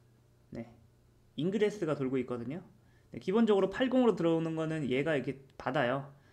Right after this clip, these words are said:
근데 얘 같은 경우에는 뭐예요? 도메인을 이제 여러 개 받죠. 만약에 이 도메인이면은 요 서비스, 요 도메인이면 요 서비스. 잉그레스는 각각 도메인에 따라서, 네, 혹은 유알에 따라서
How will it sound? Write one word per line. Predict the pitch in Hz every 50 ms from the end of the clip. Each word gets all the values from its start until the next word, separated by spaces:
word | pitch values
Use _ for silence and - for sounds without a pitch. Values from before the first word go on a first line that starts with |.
| - - -
근데 | - 151 151 135
얘 | 131 147 165
같은 | 202 202 202 208 196
경우에는 | 185 180 175 170 170 170 170 151
뭐예요? | 123 117 117 139 180 - - - - - _ _ _ _ _
도메인을 | - 156 175 190 190 190 185 180 180 180 180 180 180 160 143 - -
이제 | 127 139 135
여러 | 127 143 175 170
개 | 151
받죠. | 131 127 127 - - 127 127 - -
만약에 | - 127 143 143 143 143
이 | - 156 175
도메인이면은 | 170 214 208 196 190 185 185 180 175 170 170 170 180 202 208 214 196
요 | 131 139
서비스, | 139 165 151 139 135 135 - - 127 131
요 | - 147
도메인이면 | 156 170 165 165 160 160 156 160 160 139
요 | 113
서비스. | 117 - 135 123 127 - - 131 - - - - - - - _ - - - - -
잉그레스는 | - 123 156 196 214 208 208 208 196 185 185 180 165
각각 | - - 156 - - 175 165 - -
도메인에 | - 165 170 175 180 175 175 170 151 139
따라서, | - 170 170 151 135 - 147 139 - - - - _ _ _ - _ _ _ - -
네, | 117 113 104 107 139 165 - - - _ _ _ _ -
혹은 | 170 170 185 160 135
유알에 | 143 175 208 214 185 175 170 147
따라서 | 160 165 160 165 160 - 190 196 202 214 226